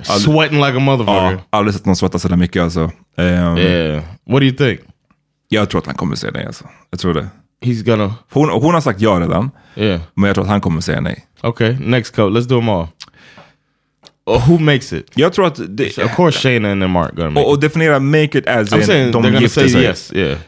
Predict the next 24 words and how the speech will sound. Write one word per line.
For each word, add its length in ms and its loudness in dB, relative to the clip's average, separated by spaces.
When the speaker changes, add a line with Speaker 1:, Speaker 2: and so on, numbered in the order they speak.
Speaker 2:
Jag 180 0
tror 100 2
att 120 -4
Deep, 240 2
Deeps 460 -2
och 160 -4
Shake 320 -2
kommer 240 0
gifta 300 -2
sig 320 -4
för 160 0
Speaker 1:
Mm. 120 2
Speaker 2:
att 80 -6
det 80 0
är 40 2
också 200 -2
the 180 0
Indian, 540 0
Indian 400 0
way, 220 0
vill 120 -4
jag 100 -2
säga. 240 0
Speaker 1:
<laughs> 60 2